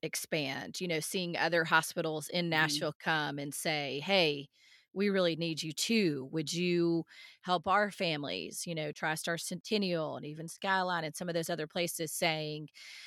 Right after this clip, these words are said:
Speaker 1: you know, "Our families also have needs." Um, and so neat to me too, that so many of those that were at that first interest meeting that we had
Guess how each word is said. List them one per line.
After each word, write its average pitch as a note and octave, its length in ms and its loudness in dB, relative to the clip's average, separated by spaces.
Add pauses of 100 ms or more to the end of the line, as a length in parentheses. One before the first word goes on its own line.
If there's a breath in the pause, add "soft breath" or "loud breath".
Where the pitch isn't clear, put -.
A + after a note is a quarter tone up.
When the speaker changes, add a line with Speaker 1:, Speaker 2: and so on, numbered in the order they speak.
(140 loud breath)
Speaker 1:
you F3+ 140 -2
know, D#3+ 180 2
"Our D#3+ 220 4
families E3 500 -2
also D#3+ 580 -2
have E3 380 0
needs." E3+ 680 -6
Um, D#3+ 460 -6 (380 loud breath)
and F#3+ 120 -4
so B3+ 200 2
neat A3 280 0
to F#3 100 -2
me E3 140 0
too, G3 340 2
that F3+ 180 0
so G3+ 220 2
many A#3 220 2
of E3 120 -2
those E3+ 420 4
that F#3 120 -4
were D3+ 120 0
at D#3+ 160 -2
that - 220 0
first F3+ 400 2 (640)
interest F#3+ 480 0
meeting G#3+ 340 0
that F#3+ 220 0
we E3+ 160 2
had E3 540 4